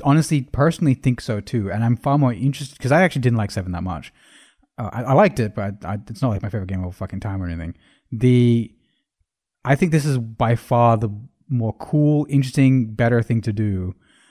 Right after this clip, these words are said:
I think it's more risky, but it's also why I think that even though this thing's been split into three parts, it's gonna take years for the first part to come out.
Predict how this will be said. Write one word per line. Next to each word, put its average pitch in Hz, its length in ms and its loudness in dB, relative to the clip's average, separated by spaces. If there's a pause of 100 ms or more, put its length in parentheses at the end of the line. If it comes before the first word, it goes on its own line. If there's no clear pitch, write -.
(160)
I 113 120 0
think 120 140 4
it's 107 180 -2
more 113 260 -2
risky, 120 640 0 (280)
but 117 80 0
it's 113 120 -2
also 151 440 2
why 117 240 2
I 113 60 0
think 107 220 -4
that 110 140 -6 (120)
even 214 420 4
though 185 320 2
this 117 200 -6
thing's 120 260 2
been 110 120 0
split 123 220 -8
into 110 140 -8
three 104 180 -4
parts, 95 560 -6 (480)
it's - 140 -6
gonna 127 120 4
take 95 200 -4
years 87 240 -8
for - 120 -16
the 87 60 -10
first - 200 -16
part - 160 -16
to - 60 -20
come - 120 -16
out. - 80 -18